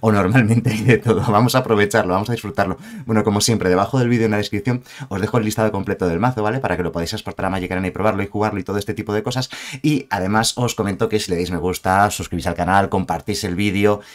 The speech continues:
y le deis a la campanita para recibir notificaciones, estaré muy agradecido, me ayudaréis un montonazo y además, pues, estaréis al tanto de todos los vídeos que subo todos los días aquí a YouTube.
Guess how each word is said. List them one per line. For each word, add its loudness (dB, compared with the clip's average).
y 4
le 6
deis 2
a 2
la 0
campanita -2
para -6
recibir -8
notificaciones, -4
estaré -6
muy -2
agradecido, 0
me -2
ayudaréis -4
un -2
montonazo -2
y -2
además, -4
pues, -8
estaréis -2
al 0
tanto 2
de 2
todos 0
los 0
vídeos -2
que -4
subo -2
todos 0
los -2
días -2
aquí -4
a 0
YouTube. 0